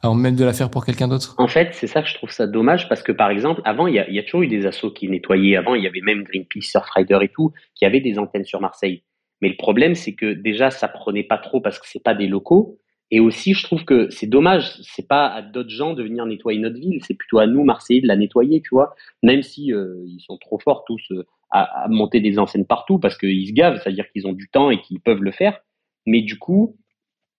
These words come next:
Speaker 2: ça nous donne quoi comme image aux gens qui sont dans la ville ? C'est, putain, on n'est même pas capable de le faire nous, c'est d'autres gens, d'autres villes qui viennent et qui nettoient. Euh, du coup, c'est, c'est dommage, faudrait que, c'est limite la honte pour nous. Donc, tu vois, là, c'est une fierté de se dire, on est Marseillais et on prend soin de notre propre ville.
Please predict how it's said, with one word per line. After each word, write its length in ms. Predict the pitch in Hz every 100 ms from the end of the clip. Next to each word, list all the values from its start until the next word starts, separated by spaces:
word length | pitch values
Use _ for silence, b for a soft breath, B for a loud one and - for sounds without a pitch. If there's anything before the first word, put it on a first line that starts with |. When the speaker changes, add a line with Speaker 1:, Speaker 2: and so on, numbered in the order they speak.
| _
Speaker 2:
ça 200 | - 131
nous 160 | 127 127
donne 220 | 143 147
quoi 160 | 170
comme 180 | 165 131
image 300 | 123 143 120
aux 60 | 107
gens 200 | 110 127
qui 260 | - 110
sont 180 | 101 117
dans 100 | 107
la 100 | 110
ville ? 180 | 113 139
C'est, 160 | - 101
putain, 200 | - 156
on 60 |
n'est 80 | 107
même 160 | 104 107
pas 80 | 123
capable 340 | 127 139 131
de 60 | 110
le 60 |
faire 220 | 107 110 113
nous, 160 | 170
c'est 180 | 185 104
d'autres 320 | 101 135 127
gens, 260 | 143 156 180 _ _ _
d'autres 280 | 117 135 127
villes 280 | 147 185 165
qui 140 | 127
viennent 340 | 113 139 185
et 100 | 156
qui 140 | - 127
nettoient. 460 | 123 120 175 202 _ b b -
Euh, 360 | 104 92 92 82
du 160 | 104
coup, 140 | 104 170
c'est, 240 | - 110
c'est 140 | - 98
dommage, 340 | 131 180 156
faudrait 260 | - 104 110
que, 480 | 117 104 98 98 98
c'est 420 | - _ - -
limite 240 | 104 143 110
la 100 | 110
honte 220 | 135 -
pour 180 | 113 151
nous. 120 | 175
Donc, 160 | 107
tu 60 | 98
vois, 100 | 143
là, 100 | 135
c'est 140 | 127
une 60 | 104
fierté 360 | - 120 - 139
de 100 | 113
se 40 |
dire, 160 | 101 127
on 80 | 110
est 80 |
Marseillais 580 | 101 104 - 101 127 156 _ _ _ _ 107
et 60 |
on 100 | 107
prend 180 | 101 110
soin 200 | - 131
de 40 | 120
notre 160 | 104
propre 320 | - 107 -
ville. 320 | 104 156 185